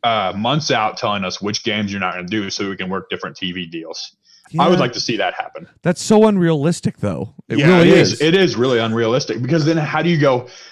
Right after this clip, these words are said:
Speaker 1: "Uh, he's not load management, he's just hurt," you know?
Speaker 3: Well, I look at it like this, though.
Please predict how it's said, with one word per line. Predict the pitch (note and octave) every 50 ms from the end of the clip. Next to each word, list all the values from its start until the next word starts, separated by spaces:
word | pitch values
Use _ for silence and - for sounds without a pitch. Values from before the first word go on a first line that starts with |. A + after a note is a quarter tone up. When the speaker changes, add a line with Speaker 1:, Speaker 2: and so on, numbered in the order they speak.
| - _ _ -
Speaker 1:
"Uh, | F3 F3 F3
he's | E3 F3 F3
not | F#3 F3 C#3+ C3+
load | C#3 C3+ C#3+ C3
management, | C3+ C3+ C3 B2 B2+ C3 B2+ B2+ C3 C3 A#2+ - _ _
he's | - C3 B2+ A#2
just | A#2 A#2 A2+ -
hurt," | A2 G2+ F#2 - - _
you | - G#2
know? | G#2 G2+
Speaker 3:
Well, | A#2+ C3+ C3 A2+
I | C#3 D3 D#3+
look | F3 G3 G3+ G3+ F#3+
at |
it | F3 D3+
like | C3+ B2 A#2 A#2+
this, | B2+ B2 A#2 -
though. | - A#2+ A2